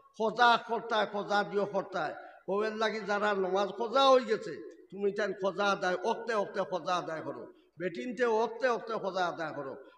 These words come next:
বেটাইনতে অক্তে অক্তে জিন্দগির একটা হিসাব লাগাইয়া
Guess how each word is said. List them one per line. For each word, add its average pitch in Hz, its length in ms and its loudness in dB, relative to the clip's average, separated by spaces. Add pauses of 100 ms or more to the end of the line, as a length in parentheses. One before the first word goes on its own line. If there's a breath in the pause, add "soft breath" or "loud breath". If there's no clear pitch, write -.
(160 loud breath)
বেটাইনতে 220 440 2
অক্তে 233 480 4
অক্তে 226 260 2
জিন্দগির 202 600 0
একটা 226 180 -2
হিসাব 208 360 -2
লাগাইয়া 185 480 -2